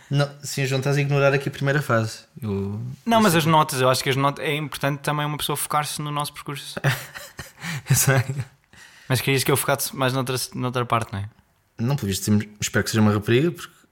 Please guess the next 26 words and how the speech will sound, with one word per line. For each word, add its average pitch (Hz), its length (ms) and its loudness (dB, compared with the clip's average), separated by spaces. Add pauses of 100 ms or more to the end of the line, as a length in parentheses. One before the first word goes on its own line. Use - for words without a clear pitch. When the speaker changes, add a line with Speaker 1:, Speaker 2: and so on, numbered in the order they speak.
Speaker 1:
espero. 92 400 -4 (920)
Não 123 120 2
espero. 101 320 -4 (460)
Mas, 127 160 0
pelos 123 220 2
vistos, - 360 -2 (480)
havia 120 220 0
alguém 123 260 4
que 135 240 -4
gostava 120 340 2
de 120 60 0
mim 131 320 0
e 123 80 -2
não, 117 280 0
e 120 40 0
não 117 140 2
teve 110 200 -4
coragem 107 300 0
para 104 140 -2
dizer. 101 360 -2 (800)
Speaker 2:
Epá, 156 280 -6 (160)
nem 127 160 2
sei 131 200 0
o 123 40 -2
que 120 100 -4
dizer. 139 300 -2